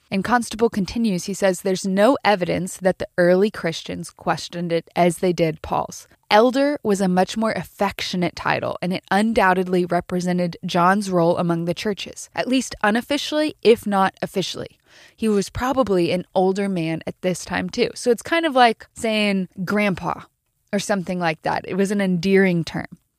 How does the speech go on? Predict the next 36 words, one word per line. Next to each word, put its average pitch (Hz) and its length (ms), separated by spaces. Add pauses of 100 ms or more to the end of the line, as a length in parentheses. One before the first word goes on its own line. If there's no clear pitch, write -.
(200)
And 226 160 (100)
unlike 359 520 (260)
First 277 340
John, 165 480
Second 269 440
and 220 140
Third 277 240
John 170 340
fall 196 360
into 247 200
the 247 80
category 165 680
of 185 160 (100)
personal 190 680
letters. 262 380
So 226 140
it 247 100
makes 277 320
sense 220 560
that 208 160
John 185 280
would 196 180
use 170 220
this - 180
affectionate - 720
title - 320
for - 140
himself. - 420 (220)
And 220 160
the 247 120
identity 302 680
of 226 140
the 196 120
recipient 277 840
or 202 120
recipients 214 720